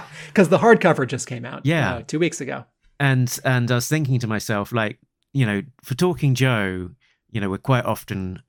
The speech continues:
Speaker 2: hard on, on comics, uh, on the, on the G I Joe comics. And, and my comparison is because, you know, I, you know, we both read a lot, an awful lot of comics, and there's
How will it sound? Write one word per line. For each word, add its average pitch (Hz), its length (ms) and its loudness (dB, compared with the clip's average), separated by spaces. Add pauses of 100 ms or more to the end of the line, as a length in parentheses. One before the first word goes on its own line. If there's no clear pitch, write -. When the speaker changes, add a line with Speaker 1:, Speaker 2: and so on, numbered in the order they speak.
Speaker 2:
hard 104 580 -2 (240)
on, 90 380 -8
on 92 140 -6
comics, - 680 -10 (400)
uh, 104 160 -4
on 98 100 -6
the, 90 140 -6
on 92 160 -6
the 87 80 -8
G 98 140 -6
I 87 80 -6
Joe 85 180 -8
comics. - 560 -12 (120)
And, 92 480 -6 (360)
and 110 100 -2
my 135 220 0
comparison 117 920 -2 (480)
is 101 360 -2
because, 120 440 -2
you 131 100 0
know, 90 160 -2
I, 92 260 -4 (260)
you 113 100 -4
know, 95 120 -6 (320)
we 123 100 2
both 143 360 -2
read 113 240 0
a 90 60 -4
lot, 98 260 -4
an 110 80 -2
awful 110 300 -2
lot 98 120 -2
of - 100 -10
comics, 92 600 -6 (680)
and 101 240 -2 (240)
there's 107 340 -2